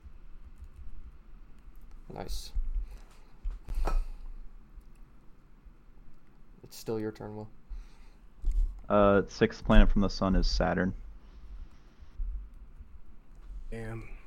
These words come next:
Speaker 3: I was gonna fucking go for that one. Um, uh, fuck, I think, which of the Earth's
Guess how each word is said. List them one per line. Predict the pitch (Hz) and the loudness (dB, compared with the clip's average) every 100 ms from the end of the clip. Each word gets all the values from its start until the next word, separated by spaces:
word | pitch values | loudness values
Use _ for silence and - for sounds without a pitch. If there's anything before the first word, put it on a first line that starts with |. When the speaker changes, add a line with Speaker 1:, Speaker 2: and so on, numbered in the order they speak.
| - | -14
Speaker 3:
I | 123 | -10
was | 120 117 | -10 -10
gonna | 117 120 - | -10 -10 -12
fucking | 120 131 131 | -10 -8 -6
go | 123 | -6
for | - 123 | -6 -6
that | 127 117 | -4 -2
one. | 139 135 131 - - - - | -4 -4 -6 -12 -20 -18 -2
Um, | 135 135 135 139 139 139 - - - - _ _ - - - _ - - - - - - - - - - - - - - - - - - - - - - - - - - - | 4 6 8 8 8 4 -2 -20 -20 -20 _ _ -20 -20 -20 _ -20 -20 -20 -20 -20 -20 -20 -20 -20 -12 -8 -8 -10 -14 -20 -20 -20 -20 -20 -18 -16 -18 -18 -20 -20 -20 -12
uh, | - 120 165 175 | -4 -2 -2 -6
fuck, | - - - - - | -8 -10 -10 -10 -12
I | |
think, | 131 147 135 - - _ - _ - - - - | -6 -4 -4 -10 -20 _ -20 _ -20 -20 -20 -2
which | - 143 | 4 4
of | 143 | 4
the | 147 | 2
Earth's | 143 147 151 147 - - | 6 6 6 4 -4 -6